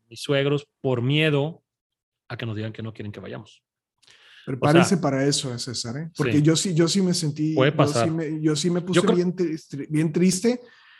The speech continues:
Speaker 2: pero a
Speaker 1: como
Speaker 2: la
Speaker 1: que es un
Speaker 2: vez
Speaker 1: tema que, o sea, que, que, que no se, que, que no se ha tocado ni de allí para acá, ni de allá para acá, como que también, como que hay un poquito como que de, mm,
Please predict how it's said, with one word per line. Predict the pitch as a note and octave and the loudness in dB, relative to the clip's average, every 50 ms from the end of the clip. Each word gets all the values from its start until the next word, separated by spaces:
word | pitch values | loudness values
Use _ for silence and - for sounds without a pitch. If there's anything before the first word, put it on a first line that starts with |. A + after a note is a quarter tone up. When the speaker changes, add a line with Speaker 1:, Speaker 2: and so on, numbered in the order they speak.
| _ _ _ _ _ _ | _ _ _ _ _ _
Speaker 2:
pero | - E3 E3 D#3 D3+ D3+ D3 C#3+ C#3 C3+ C3+ C3 C3 B2+ B2+ B2 | 2 4 4 4 4 4 4 4 2 2 0 0 0 -2 -2 0
a | - | 2
Speaker 1:
como | D#3+ D3+ D3 | 4 4 4
Speaker 2:
la | C#3 | 4
Speaker 1:
que | D#3+ | 4
es | D3+ D3+ | 2 2
un | G3+ | 2
Speaker 2:
vez | F3 | 2
Speaker 1:
tema | - G3+ G3+ G#3+ G#3 | 2 4 4 2 2
que, | - A3 G3 | 0 -2 -2
o | E3 D3 | 0 0
sea, | F3 D#3+ | 0 0
que, | - D#3 C#3+ C3 A#2+ - | 0 0 -2 -2 -4 -6
que, | - C3+ - | -12 -12 -8
que | - C3+ | -6 -4
no | C#3 C#3+ | -4 -4
se, | D3 F#3 F#3 | -4 -6 -6
que, | F#3+ F#3 C3+ | -8 -8 -6
que | - D3+ | -6 -4
no | C#3+ D3+ | -4 -2
se | E3 F3+ | -4 -4
ha | F3+ | -6
tocado | G3 F3+ - F3 F3+ F#3 | -6 -4 -2 -2 0 0
ni | F3+ E3+ D#3 | 0 0 0
de | C3+ | 0
allí | B2+ C3 C#3 | -2 -2 -4
para | - - F3 E3+ | -4 -6 -6 -6
acá, | E3 - D3+ D#3 | -6 -6 -4 -4
ni | D#3+ D#3+ | -2 -2
de | D3 | -2
allá | C#3 C#3 C3 - | -2 -2 -2 -2
para | D#3 D3+ | -2 -4
acá, | D3 - D3 C#3 C#3 C3+ - | -2 -2 -4 -4 -4 -4 -8
como | - B2+ B2+ A#2+ - | -10 -12 -12 -10 -10
que | - A#2 - _ _ _ _ _ _ _ _ _ _ _ _ - | -12 -14 -14 _ _ _ _ _ _ _ _ _ _ _ _ -4
también, | D#3 D#3+ E3+ F#3+ G#3+ G#3+ G3 - - _ _ _ _ - | -2 0 0 0 -2 -4 -6 -12 -20 _ _ _ _ -10
como | - E3 D#3+ D3+ | -6 -6 -4 -2
que | D#3 | -2
hay | D3+ E3 | -2 -2
un | D#3 | -2
poquito | D#3 F3 - F3 D#3 F#3 F3+ | -4 -6 -8 -8 -8 -8 -6
como | - D#3 D3 C#3 C#3 | -6 -4 -4 -4 -4
que | - C3+ B2+ A#2+ | -6 -6 -6 -4
de, | A#2 A#2 A#2 A#2 A2+ A2+ | -4 -4 -4 -4 -6 -6
mm, | A#2 A2+ A2+ A2+ A#2 A#2 - | -8 -8 -10 -10 -12 -14 -16